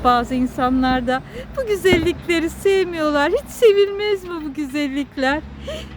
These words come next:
Kuzum. Güzel kızım.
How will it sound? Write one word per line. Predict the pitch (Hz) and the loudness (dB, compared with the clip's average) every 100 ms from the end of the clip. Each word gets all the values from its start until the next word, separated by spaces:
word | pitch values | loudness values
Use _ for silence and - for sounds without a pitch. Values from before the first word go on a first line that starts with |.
| - - | -6 4
Kuzum. | 427 392 392 392 359 359 415 - - - - - - - - - - - - | 4 4 4 6 4 2 0 -4 -16 -20 -20 -18 -18 -20 -20 -20 -20 -18 0
Güzel | 403 381 415 427 | 2 4 4 4
kızım. | 427 453 415 392 392 381 381 381 403 | 4 2 2 2 2 4 2 0 -2